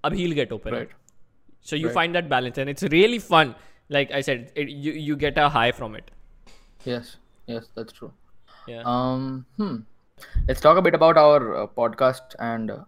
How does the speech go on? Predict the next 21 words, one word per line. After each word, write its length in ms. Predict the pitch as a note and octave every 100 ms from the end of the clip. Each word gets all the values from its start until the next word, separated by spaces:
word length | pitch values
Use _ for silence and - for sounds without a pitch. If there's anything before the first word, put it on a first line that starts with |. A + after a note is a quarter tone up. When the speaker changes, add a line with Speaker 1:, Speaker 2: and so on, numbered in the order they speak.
| -
Speaker 2:
a 80 | A2+
bit 160 | A#2+
about 320 | A2 A#2 A2+ -
w-, 200 | A2 G#2+ A2
how 220 | A2+ A2+
we 160 | A2 A2
are 80 | G#2+ G#2+
going 160 | G#2+
about 280 | G2+ G#2 G#2
things 380 | G2+ F#2+ G2+ -
over 180 | F#2+ G#2
the 80 | G2+
last 240 | G#2 G#2+ C#3
Speaker 1:
Yeah। 120 | C#3+
Speaker 2:
one 100 | G#2
and 80 | G#2+
a 40 |
half 240 | A2 G#2 -
weeks। 260 | - - - _ - - _ -
Speaker 1:
Yeah। 220 | C#3+ C3 A#2+
Speaker 2:
Um, 680 | A#2+ A#2+ B2 A#2+ A#2+ A#2+